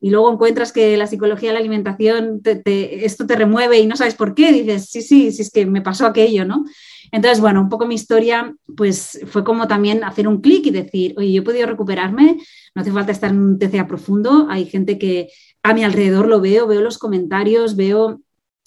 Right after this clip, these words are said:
que n-, solo se habla de cuerpos, de que nos estamos volviendo pequeñitas, eh, metidas en esta rueda de, de, de las dietas y no quiero eso. Yo quiero, pues, que al final,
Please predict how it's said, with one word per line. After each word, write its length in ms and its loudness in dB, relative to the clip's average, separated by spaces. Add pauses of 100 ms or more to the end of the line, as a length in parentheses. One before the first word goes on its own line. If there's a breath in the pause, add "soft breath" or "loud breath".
(140)
que 100 -4
n-, 240 -2
solo 240 2
se 80 -4
habla 140 0
de 120 0
cuerpos, 460 -2
de 140 -4
que 180 -4
nos 160 -2
estamos 300 -4
volviendo 340 0
pequeñitas, 640 0 (480 loud breath)
eh, 160 -2
metidas 420 2
en 100 0
esta 200 -4
rueda 360 0
de, 180 -4
de, 240 -6
de 120 -6
las 200 -6
dietas 500 -2
y 80 -2
no 140 0
quiero 260 0
eso. 220 -4
Yo 180 -2
quiero, 360 -4 (180)
pues, 180 -8
que 300 -6 (360 loud breath)
al 120 -10
final, 640 2